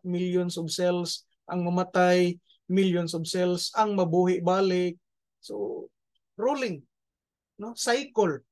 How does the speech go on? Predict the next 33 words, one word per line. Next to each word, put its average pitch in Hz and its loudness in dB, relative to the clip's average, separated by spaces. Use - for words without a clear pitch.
cycle. 190 -8
Ang 226 -2
tissues 262 -2
would 214 0
degrade, 175 -2
ang 220 -2
mga 226 -4
infectious 233 2
would 185 0
take 233 4
hold 180 2
and 208 -2
our 202 2
body 202 2
would 175 -2
quickly 180 -4
wither 185 -4
and 143 -8
die, 139 -2
no? 170 -6
Mm. 131 -16
Kay 170 -8
inig 170 -6
sud 208 2
sa 202 2
infectious 196 -2
manggod 185 -2
kung 156 -6
dili 190 -2
ka 180 -4
dis-, 175 -6
di-, 165 -6
dili 185 -4